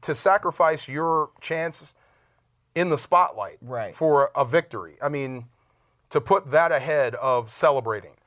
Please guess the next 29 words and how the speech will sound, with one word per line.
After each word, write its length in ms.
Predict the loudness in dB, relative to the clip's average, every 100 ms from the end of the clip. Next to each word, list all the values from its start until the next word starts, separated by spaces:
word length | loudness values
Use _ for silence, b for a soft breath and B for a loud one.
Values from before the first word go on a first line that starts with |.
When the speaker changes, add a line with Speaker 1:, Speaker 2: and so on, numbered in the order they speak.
| b b -2
Speaker 1:
I 140 | -2
thought 320 | 2 2 2
was, 300 | -2 -12 -14
was 200 | -12 -12
huge. 320 | -10 -12 -12 -6
Speaker 2:
It's 100 | -2
Speaker 1:
And 200 | 0 -2
you 140 | -6
see 300 | -8 -8 -4
those 280 | -2 -2 0
little 300 | -2 -2 -4
decisions 720 | -4 -4 -4 -4 -6 -10 -14 b b b
here 280 | -6 0 2
and 120 | 2
there 240 | 0 0 -2
throughout 420 | 0 2 2 0
the 80 | -8
year. 280 | -8 -8 -6
I 60 | -4
mean, 200 | -4 -6
even 300 | -8 -8 -6
this 220 | -8 -10
year, 220 | -16 -18 _ b b b 0
uh, 220 | 2 2
just 300 | 0 -8 -8
knowing 460 | 0 2 4 0 -4
where 320 | -6 2 2
to 60 | 4
go, 300 | 2 2